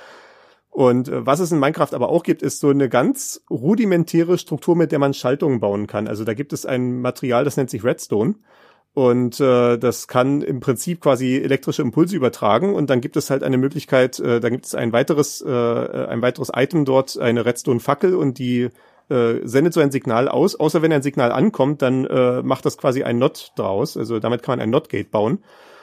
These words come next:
Und, äh, ja, wenn man dann die Kabel zusammenlegt, hat man dann quasi schon ein or-Gate und damit hat man im Prinzip alles in der Hand, äh, wie wir ja wissen, um einen ganzen Computer zu bauen. Äh, aus, aus einem not und einem or kann man,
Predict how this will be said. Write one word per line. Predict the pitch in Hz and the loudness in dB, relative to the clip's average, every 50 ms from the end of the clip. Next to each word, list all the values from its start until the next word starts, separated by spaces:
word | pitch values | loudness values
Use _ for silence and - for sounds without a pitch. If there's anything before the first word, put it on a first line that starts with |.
| - - _ _ _ _ | -20 -20 _ _ _ _
Und, | - 131 123 123 123 127 123 - | 4 4 4 4 2 0 -2 -2
äh, | - 123 120 120 117 117 123 | -2 0 2 2 2 0 -2
ja, | 127 117 107 107 104 | -2 -4 -4 -2 -2
wenn | 117 113 | 0 0
man | 117 117 | 0 0
dann | 117 117 | 0 -2
die | 120 | -2
Kabel | 104 - 135 123 131 | 0 -2 -2 -2 -2
zusammenlegt, | - 131 117 131 131 151 156 139 - | -6 -2 0 2 2 2 2 0 -2
hat | 143 139 | -4 -2
man | 131 127 | 0 -2
dann | 127 120 | -2 0
quasi | - 127 120 143 | 0 0 0 0
schon | 127 - - 131 | -4 -4 -4 -4
ein | 127 123 - | -4 -4 -2
or-Gate | - 120 131 156 165 180 170 165 - | 0 2 2 2 2 2 0 0 0
und | 165 143 127 117 | -2 -2 0 2
damit | 123 120 131 - | 2 0 2 2
hat | 147 135 | 0 0
man | - 127 127 | 2 2 2
im | 127 123 | 2 2
Prinzip | - 135 117 - 156 143 135 | 0 -2 -2 -2 -6 -4 -4
alles | 131 127 143 - | -2 -2 -2 0
in | - | -2
der | 131 98 | 0 2
Hand, | 123 139 165 160 - | 2 0 0 -2 -4
äh, | - 156 127 120 117 117 | -2 0 0 0 0 -2
wie | 123 127 | -4 0
wir | 123 127 | 2 4
ja | 127 120 117 | 4 4 2
wissen, | 131 131 - 156 143 | 0 0 0 0 0
um | 156 135 | 0 0
einen | 127 123 | 0 0
ganzen | 120 123 117 - 139 | 0 0 -2 -2 -2
Computer | - 120 104 - 170 160 165 - | -4 -4 -4 -4 0 0 0 0
zu | - - | 0 -4
bauen. | 101 101 104 120 147 170 | 0 2 4 4 4 2
Äh, | 180 147 127 | 0 0 0
aus, | 117 - 127 120 - - - | 0 0 -2 -4 -8 -10 -8
aus | - - 120 - | -8 -8 -6 -4
einem | - 117 117 | -2 0 2
not | 120 135 156 - | 2 2 0 0
und | - 139 | -4 -4
einem | 127 123 120 | -4 -2 -2
or | - - 127 131 135 | 0 2 2 2 2
kann | 135 - 135 | 2 0 0
man, | 120 117 117 117 120 - | 2 2 2 2 0 -2